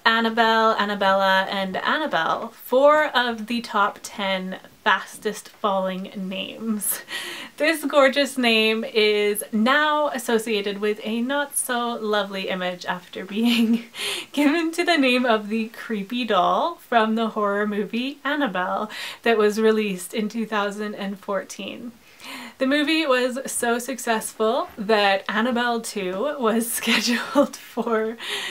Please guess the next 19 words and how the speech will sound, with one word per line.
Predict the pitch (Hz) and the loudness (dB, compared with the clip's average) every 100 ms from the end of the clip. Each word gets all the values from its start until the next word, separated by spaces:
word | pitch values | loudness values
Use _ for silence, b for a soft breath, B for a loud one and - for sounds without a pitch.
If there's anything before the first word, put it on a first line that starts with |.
| B B - | B B 0
release | 262 285 277 247 254 - 320 | 4 6 6 6 4 4 4
in | 269 | 4
two | 302 359 320 | 6 4 4
thousand | 294 277 262 277 269 | 4 4 4 2 0
sixteen, | - 254 - - 226 220 254 | 0 -4 -6 -4 0 0 0
and | 220 208 | -2 -2
six | 214 - 359 - | -4 -4 -4 -4
variants | - 240 277 220 202 220 | -2 2 2 2 -2 -6
of | - 208 196 - | -4 -4 -6 -8
the | 202 | -8
name | 202 190 190 | -6 -6 -4
Annabelle | 190 190 185 190 247 - | -2 -2 -4 -4 -6 -6
and | 220 | -2
Annabella | 185 190 190 180 185 190 B B B | 0 0 0 0 -2 -4 B B B
dropped | - 247 262 - - - | 2 4 4 0 -8 2
over | 226 247 233 226 233 | 2 4 2 2 0
one | 254 269 302 330 | 2 2 2 0
hundred | 320 - 226 226 226 220 | -6 -2 0 0 0 0
spots | 214 - 208 214 - - | -2 0 2 2 -2 -8